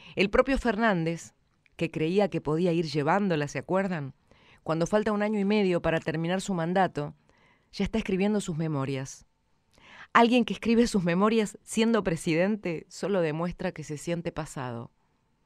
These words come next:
¿O acaso el supuesto negocio de la política no es ofrecer, aunque sea de pico, algo de futuro? ¿O será que, como lanzó el albertismo, todo indica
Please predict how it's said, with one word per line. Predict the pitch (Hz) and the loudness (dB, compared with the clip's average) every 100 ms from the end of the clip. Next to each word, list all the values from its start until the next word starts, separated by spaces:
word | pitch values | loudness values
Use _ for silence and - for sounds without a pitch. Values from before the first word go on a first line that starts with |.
| _ _ _ - - | _ _ _ -20 -4
¿O | - | 0
acaso | 226 285 285 214 | 4 4 4 2
el | |
supuesto | 160 165 180 180 180 | 0 -2 -2 -2 -2
negocio | 151 143 165 - 143 | -2 -2 -4 -4 -4
de | |
la | 143 | -4
política | 139 151 170 - 170 151 131 - _ _ _ _ - | -4 -2 -4 -6 -6 -8 -8 -14 _ _ _ _ 0
no | 190 | 0
es | 214 | 2
ofrecer, | 185 - 156 208 208 | 0 -2 -4 0 2
aunque | 180 139 | 2 -2
sea | - 190 180 | 0 2 4
de | 151 | 2
pico, | - 190 - - 131 131 _ - | 0 -2 -2 -4 -4 -4 _ 6
algo | - 220 175 151 135 139 - | 12 12 10 4 0 -4 -8
de | - 143 | -6 -6
futuro? | - 147 147 131 135 127 _ _ _ _ _ _ _ - - | -4 -6 -6 -6 -6 -10 _ _ _ _ _ _ _ -14 2
¿O | 180 | 2
será | - 202 240 | 6 8 8
que, | - 208 | 8 2
como | 170 160 165 | 2 2 2
lanzó | 156 160 - 208 202 160 - _ _ _ _ _ _ _ | 2 0 2 6 6 4 -4 _ _ _ _ _ _ _
el | - 175 | 2 6
albertismo, | 165 165 165 214 202 190 165 | 6 6 4 2 2 4 2
todo | 151 202 | 4 4
indica | 185 170 165 196 - 170 135 | 6 4 2 0 4 4 4